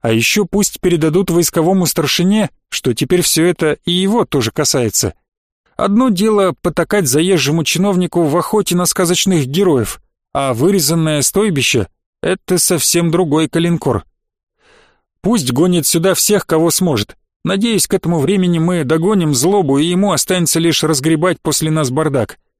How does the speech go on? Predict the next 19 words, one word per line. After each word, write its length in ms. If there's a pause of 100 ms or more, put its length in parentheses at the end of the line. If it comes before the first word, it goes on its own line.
(160)
А 140
если 340
все 220
пойдет 340
по 100
худшему 440
сценарию, 500
то 120
придется 440
сгонять 400
сюда 260
войска». 520 (1400)
Мы 160
еще 240
немного 440
обсудили 460
мелкие 540
организационные 920
вопросы, 580